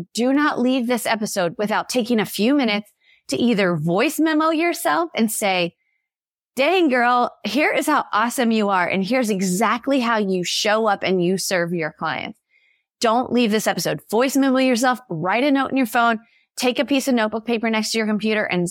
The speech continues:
and write a chicken scratch. I don't care how you do it, but put it somewhere where on the days that you need to see it, that you can pull it out and you can remind yourself how you impact your clients.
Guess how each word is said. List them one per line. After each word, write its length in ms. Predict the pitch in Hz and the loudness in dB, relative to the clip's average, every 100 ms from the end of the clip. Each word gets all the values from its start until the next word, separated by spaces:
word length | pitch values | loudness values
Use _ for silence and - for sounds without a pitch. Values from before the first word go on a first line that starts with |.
| - | -2
and 240 | 185 175 - | -2 0 -2
write 240 | 202 214 262 | -2 0 0
a 40 | |
chicken 300 | 226 240 226 | -2 -2 -2
scratch. 340 | - 214 202 - - | -2 -2 -2 -4 -4
I 140 | 247 | 0
don't 120 | 320 | 2
care 160 | 302 294 | 2 0
how 160 | 220 196 | 0 0
you 200 | 180 170 | 0 0
do 200 | 208 247 | 0 0
it, 180 | 285 - _ _ _ | 0 -4 _ _ _
but 140 | - 214 | -4 0
put 160 | 262 | 0
it 120 | 262 - | 0 -2
somewhere 600 | - 254 285 226 208 202 | 0 2 2 2 2 0
where 240 | 190 - | -2 0
on 120 | 180 | 0
the 100 | 165 | 0
days 380 | 160 165 233 254 | 0 0 0 0
that 100 | 262 | 0
you 140 | 269 | 0
need 180 | 285 277 | 2 2
to 100 | 285 | 0
see 240 | - 214 175 | 0 0 0
it, 140 | 156 - _ - | -2 -8 _ -6
that 100 | 190 | -2
you 220 | 196 247 | 2 2
can 280 | 247 254 185 - - | 2 0 -2 -8 -16
pull 260 | - 233 285 | -4 0 0
it 100 | 277 | 2
out 240 | 226 208 220 | 0 0 2
and 120 | 226 | 2
you 80 | 208 | 2
can 140 | 196 | 0
remind 460 | 175 170 190 285 254 | 0 0 0 2 0
yourself 340 | 208 180 156 | 0 0 -2
how 320 | - 202 196 | -4 -2 0
you 320 | 247 208 226 - | 2 2 0 0
impact 500 | 208 208 185 175 - | -2 0 -4 -8 -6
your 120 | 156 | -8
clients. 600 | - - 139 107 - - | -8 -6 -6 -6 -10 -14